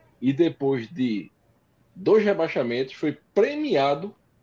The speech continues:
com a presidência do clube. Isso, pra mim, foi o maior absurdo do mundo. Entendeu? Então, como eu não tenho mais esperanças,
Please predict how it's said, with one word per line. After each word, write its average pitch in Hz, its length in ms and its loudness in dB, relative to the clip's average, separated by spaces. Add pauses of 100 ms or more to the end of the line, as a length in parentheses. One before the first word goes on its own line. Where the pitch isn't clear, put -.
com 143 80 -4
a 143 60 -2
presidência 135 500 0
do 156 100 -6
clube. - 320 -18 (960)
Isso, 135 220 -4
pra 135 180 0
mim, 131 140 -2
foi 135 140 -2
o 131 180 0
maior 120 220 2
absurdo 147 440 -4
do 160 140 -6
mundo. 92 320 -12 (880)
Entendeu? 101 400 -8 (340)
Então, 131 540 0 (840)
como 190 400 4
eu 135 160 4
não 160 160 0
tenho 147 300 0
mais 123 260 0
esperanças, 120 1000 -4